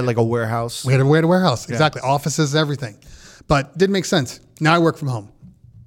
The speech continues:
Speaker 1: And it's been
Speaker 2: It's been
Speaker 1: actually
Speaker 2: better. I mean,
Speaker 1: it's
Speaker 2: your
Speaker 1: been better.
Speaker 2: expenses are down now, right?
Speaker 1: Expenses are down, and I can still see people's homes. This is a little trick. I love to, I didn't like to do the traveling because in L A, everything takes you an hour to two hours to get to, no matter where you're going, right?
Speaker 2: Mm-hmm.
Speaker 1: So I didn't like to do the travel, but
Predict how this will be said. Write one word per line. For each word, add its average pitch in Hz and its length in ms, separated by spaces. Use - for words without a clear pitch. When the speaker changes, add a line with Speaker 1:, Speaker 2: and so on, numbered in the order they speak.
Speaker 1:
And 151 100
it's 156 160
been 160 380
Speaker 2:
It's - 80
been 123 80
Speaker 1:
actually 139 340
Speaker 2:
better. 123 220
I 110 60
mean, 117 80
Speaker 1:
it's 131 100
Speaker 2:
your 123 60
Speaker 1:
been 147 60
better. 143 180
Speaker 2:
expenses 123 220
are 117 80
down 117 320
now, 107 240
right? 120 100
Speaker 1:
Expenses 175 460
are 214 80
down, 160 480
and 147 560
I 156 100
can 156 140
still 175 260
see 180 220
people's 175 300
homes. 127 480
This 147 120
is 131 60
a 135 40
little 127 140
trick. - 340
I 151 100
love 160 260
to, 151 120
I 185 100
didn't 240 200
like 214 140
to 175 100
do 170 160
the 143 120
traveling 175 720
because 143 280
in 131 80
L 131 180
A, 151 340
everything 139 420
takes 131 300
you 127 260
an 139 180
hour 127 280
to 123 120
two 139 180
hours 123 300
to - 80
get 120 200
to, 110 120
no 131 140
matter 131 180
where 127 160
you're 120 100
going, 107 300
right? 120 240
Speaker 2:
Mm-hmm. 127 320
Speaker 1:
So 139 400
I 143 80
didn't 202 240
like 165 160
to 151 80
do 151 100
the 135 80
travel, 165 600
but 143 360